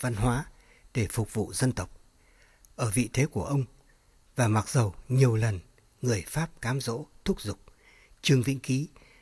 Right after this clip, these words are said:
đã từ chối không gia nhập pháp tịch. Ngày mùng một tháng chín năm một nghìn tám trăm chín mươi tám, Trương Vĩnh Ký qua đời trong cảnh nợ nần, túng thiếu,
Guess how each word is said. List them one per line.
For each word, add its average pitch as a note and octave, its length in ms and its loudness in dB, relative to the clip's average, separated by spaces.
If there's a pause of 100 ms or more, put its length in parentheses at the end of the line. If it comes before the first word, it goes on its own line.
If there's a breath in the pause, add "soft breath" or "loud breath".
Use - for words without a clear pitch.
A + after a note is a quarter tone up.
đã E3+ 140 -4 (100)
từ G#2+ 300 4
chối C3 280 -4 (400)
không B2 300 2
gia A#2+ 220 -2
nhập F2+ 200 -4 (140)
pháp - 240 -8
tịch. - 180 -4 (1040 soft breath)
Ngày B2+ 160 4
mùng A2 180 2
một G2+ 200 0
tháng C#3 140 -2
chín D3+ 240 2 (480)
năm C3+ 160 0
một G#2 60 -4
nghìn F2+ 280 -4 (360)
tám A2 220 0
trăm G#2+ 320 -4
chín C3 240 -2
mươi B2+ 80 -2
tám, A2 280 -4 (640 loud breath)
Trương B2 200 2
Vĩnh C3+ 180 -6
Ký B2 320 -6
qua A2+ 180 -4
đời F#2+ 200 -4 (580 soft breath)
trong C#3+ 200 0
cảnh E2+ 360 -4
nợ G#2 220 0
nần, G2+ 180 -4 (320)
túng C#3 180 2
thiếu, C3 280 -2